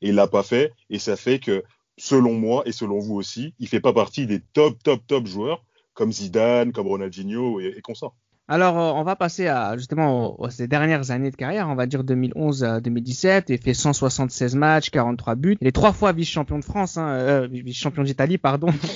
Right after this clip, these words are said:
Speaker 2: <laughs> euh, deux mille quatorze, deux mille quinze, deux mille dix-sept, tu le disais, Rafik, c'est vraiment énorme.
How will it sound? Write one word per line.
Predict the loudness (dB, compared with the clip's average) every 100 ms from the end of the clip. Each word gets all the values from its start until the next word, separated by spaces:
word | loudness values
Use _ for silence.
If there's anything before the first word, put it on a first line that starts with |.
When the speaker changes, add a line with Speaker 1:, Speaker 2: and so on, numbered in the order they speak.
| -10
Speaker 2:
<laughs> | -20 -16 -2
euh, | 0 2
deux | 4
mille | 4
quatorze, | 4 2 4 2 0 -16 -20 -6
deux | -4
mille | -2
quinze, | -2 -2 0
deux | -2
mille | -4
dix-sept, | -4 -6 -6
tu | -8
le |
disais, | -10 -4 -4
Rafik, | -2 -6
c'est | -8 -8
vraiment | -4 -6 _
énorme. | -6 -2 -2 -4